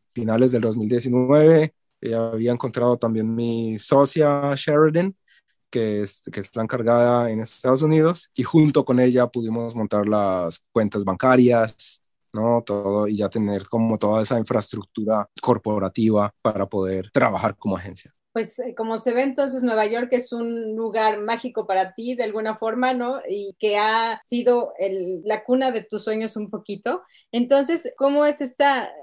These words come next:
Speaker 2: esta canción Calle Nueva York? ¿Qué significa? Este, tú decías que es una transformación, ¿no? No solo musical, sino también personal. Cuéntanos cómo ha sido esta transformación y cómo se refleja en este producto final.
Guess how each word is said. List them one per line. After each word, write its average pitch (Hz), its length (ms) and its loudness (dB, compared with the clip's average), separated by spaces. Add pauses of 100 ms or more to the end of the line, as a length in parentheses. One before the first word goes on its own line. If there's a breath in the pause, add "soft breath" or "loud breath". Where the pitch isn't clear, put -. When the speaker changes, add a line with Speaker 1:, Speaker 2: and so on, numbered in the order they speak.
(140)
Speaker 2:
esta 240 340 -4
canción 214 460 -6
Calle 226 540 -2
Nueva 190 320 -2
York? 185 380 -2 (120)
¿Qué 247 580 2
significa? 240 1160 0
Este, 240 440 0
tú 254 120 -2
decías 254 320 2
que 262 80 2
es 247 100 0
una 247 200 0
transformación, 190 800 -4
¿no? 233 100 -6
No 233 200 -2
solo 233 260 -4
musical, 220 520 -4
sino 220 240 -6
también 214 500 -2
personal. 196 800 0
Cuéntanos 262 480 2
cómo 285 200 2
ha 277 60 4
sido 254 240 2
esta 240 180 0
transformación 214 720 -4
y 208 160 -8
cómo 220 280 -2
se 226 120 -6
refleja 196 520 0
en 180 100 -4
este 175 200 -6
producto 180 460 -4
final. 165 400 -10